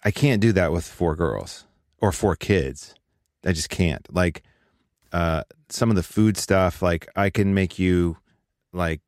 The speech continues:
you don't have to eat this part of dinner, but you can eat this part of dinner, 'cause it's just, you know, two kids. It wasn't a big deal. But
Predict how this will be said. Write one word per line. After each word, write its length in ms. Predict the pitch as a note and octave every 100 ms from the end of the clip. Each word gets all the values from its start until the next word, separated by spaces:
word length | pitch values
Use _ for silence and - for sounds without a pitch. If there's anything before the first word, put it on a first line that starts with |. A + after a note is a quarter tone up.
| - -
you 240 | G2 A2+
don't 120 | A2+
have 140 | A2 -
to 80 |
eat 200 | G2 E2+
this 180 | F#2+ A2
part 240 | - G#2 F#2
of 80 |
dinner, 240 | D#2+ F#2 F2+
but 100 | E2
you 80 | F2+
can 120 | F2+
eat 140 | D#2
this 160 | G2+ F#2
part 260 | G#2+ F#2
of 80 | F2
dinner, 400 | E2+ F2 E2+ D2+ - _ _ _
'cause 160 | - G2+
it's 140 | F#2+
just, 440 | G#2 F2+ - - -
you 80 | F2+
know, 140 | D#2
two 180 | - F2
kids. 380 | G2 D2+ C#2+ C#2+
It 200 | C#2 -
wasn't 220 | E2+ E2
a 20 |
big 140 | D2+ D2+
deal. 300 | F2 D2 - _ _ _ _ _
But 300 | F#2 E2 D#2